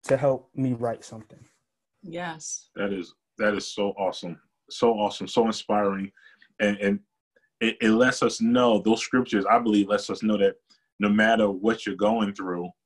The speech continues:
Speaker 3: right, God is always there.
Speaker 1: Exactly.
Speaker 3: And, and when you know he's there, you can, you can kinda,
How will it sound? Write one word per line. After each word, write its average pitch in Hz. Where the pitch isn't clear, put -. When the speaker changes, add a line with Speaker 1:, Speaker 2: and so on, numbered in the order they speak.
Speaker 3:
right, 98
God 98
is 95
always 90
there. 87
Speaker 1:
Exactly. 113
Speaker 3:
And, 98
and 92
when 98
you 101
know 104
he's 95
there, 113
you 92
can, 90
you 92
can 92
kinda, 90